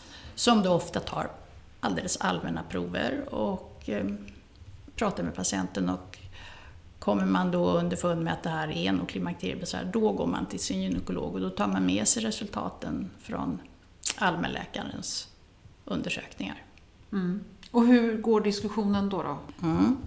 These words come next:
Speaker 1: Gynekologen gör ju då, dels så tar man ju en anamnes för att höra vad det hela låter som.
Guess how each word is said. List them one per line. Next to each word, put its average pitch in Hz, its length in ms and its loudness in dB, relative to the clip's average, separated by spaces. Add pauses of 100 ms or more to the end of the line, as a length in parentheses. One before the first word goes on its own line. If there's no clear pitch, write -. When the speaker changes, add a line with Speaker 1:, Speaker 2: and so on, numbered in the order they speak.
(760)
Speaker 1:
Gynekologen 208 560 8
gör 190 180 8
ju 233 100 6
då, 170 340 6 (640)
dels - 840 10 (340)
så - 300 4
tar 196 200 4
man 180 120 2
ju - 20 4
en 180 100 2
anamnes 170 520 0
för - 120 0
att 175 120 4
höra 170 400 4 (440)
vad 175 180 4
det 180 60 4
hela 170 240 4
låter 170 380 -2
som. 214 380 2